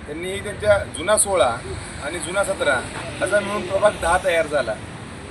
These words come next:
पण जुन्या सतरामध्ये काम थोड्या म्हणजे झालेलं आहे, ते म्हणजे गाडवेंनी केलं, सु-, अ, आपले सुवर्ण गाडवेंनी केलं. आता पण प्रभाग सोळामध्ये जिथं भाजपचे निवडून आले होते,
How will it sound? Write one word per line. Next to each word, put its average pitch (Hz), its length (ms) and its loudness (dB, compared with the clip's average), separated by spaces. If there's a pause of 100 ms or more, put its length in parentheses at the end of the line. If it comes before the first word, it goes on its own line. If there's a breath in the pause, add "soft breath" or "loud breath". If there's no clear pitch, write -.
(100)
पण 185 120 -2 (580)
जुन्या 220 180 -2
सतरामध्ये 214 600 0 (500)
काम 208 240 4 (160)
थोड्या 185 220 6 (600)
म्हणजे 175 200 0 (460)
झालेलं 202 280 6
आहे, 226 180 4 (520)
ते 190 100 -4
म्हणजे 196 240 -4
गाडवेंनी 202 440 2
केलं, 127 280 -8 (540)
सु-, 160 200 -6
अ, 147 280 0 (320)
आपले 160 380 -6
सुवर्ण 180 320 -4
गाडवेंनी 175 460 -2
केलं. 147 260 -8 (880)
आता 196 200 2
पण 208 240 -4
प्रभाग 156 340 2
सोळामध्ये 208 560 4
जिथं 214 240 -2
भाजपचे - 400 -4
निवडून 190 220 -4
आले 175 240 0
होते, 139 200 -6